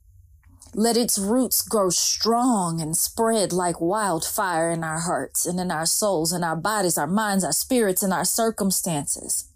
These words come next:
Water the word, Lord. Watch over your word to perform it. Let it produce the harvest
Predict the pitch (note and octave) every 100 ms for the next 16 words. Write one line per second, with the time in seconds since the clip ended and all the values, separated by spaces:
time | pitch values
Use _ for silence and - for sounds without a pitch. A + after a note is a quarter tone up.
0 | - - - - - - - - - -
1 | D#4 G#3+ B3+ C4+ C4+ A3+ F#3 F#3 E3 E3+
2 | D3+ G2+ D#3+ F3 A#2 G2 - - - -
3 | - B3+ C#4+ D4 - B3+ G#3 F3+ F#3 F#3+
4 | F#3 F3+ F#3+ F3 - A3+ F#3 F3+ A3+ B3
5 | C#4 F#3+ C#3+ - - - - - A3+ B3+
6 | B3 G#3+ - G#3+ F#3 A3 G3+ - E3 D#3
7 | G#3+ A#3+ A3+ E3 D3 - - -